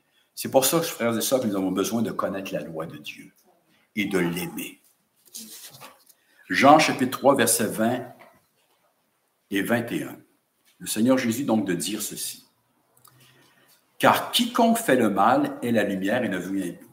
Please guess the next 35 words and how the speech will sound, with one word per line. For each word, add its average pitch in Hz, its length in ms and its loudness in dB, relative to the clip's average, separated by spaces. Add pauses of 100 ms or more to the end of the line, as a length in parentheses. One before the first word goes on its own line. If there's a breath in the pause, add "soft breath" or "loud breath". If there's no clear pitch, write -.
(120)
point 107 200 -2
à - 100 -2
la 90 100 0
lumière, 90 560 -4
de 110 140 4
peur 139 260 6
que 117 100 -2
ses 92 320 -2
œuvres 113 160 2
ne 101 80 0
soient 87 240 -4
dévoilées. 82 520 -8 (500 loud breath)
Mais 220 80 2
celui - 300 4
qui - 100 4
agit 143 220 2
selon 131 240 2
la 120 120 6
vérité 120 460 0
vient 110 260 -2
à 101 80 2
la 92 100 4
lumière 92 460 -2
afin 110 220 -2
que - 120 -12
ses 87 300 -6
œuvres 110 120 -4
soient - 180 -8
manifestées 101 680 -6 (360 loud breath)
parce - 240 2
qu'elles 98 180 -6
sont 98 220 -2
faites - 480 -8
en 90 240 -10
Dieu. » - 360 -20